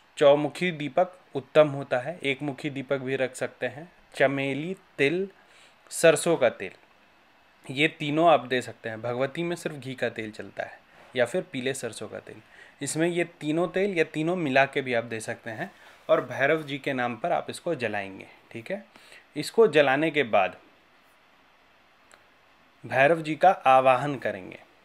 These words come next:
ठीक है। भैरव जी का आवाहन किस मंत्र से करेंगे? भैरव जी का आवाहन मंत्र होगा ब्रह्म, ठीक है,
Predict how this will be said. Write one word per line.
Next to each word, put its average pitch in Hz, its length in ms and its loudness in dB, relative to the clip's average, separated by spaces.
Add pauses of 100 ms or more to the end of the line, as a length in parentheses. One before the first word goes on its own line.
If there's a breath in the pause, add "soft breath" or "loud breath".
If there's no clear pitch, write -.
(120)
ठीक 123 180 -12
है। 160 140 -10
भैरव 135 280 0
जी 156 120 -8
का 165 140 4
आवाहन 139 520 2 (120)
किस 160 200 -6
मंत्र 156 240 -4
से 160 140 -6
करेंगे? 156 360 -4 (440 soft breath)
भैरव 139 440 4
जी 156 140 -6
का 156 180 6 (320)
आवाहन 127 480 4
मंत्र 123 440 -4 (720 soft breath)
होगा 123 420 0 (800)
ब्रह्म, 107 540 0 (1120)
ठीक 110 200 -14
है, - 60 -10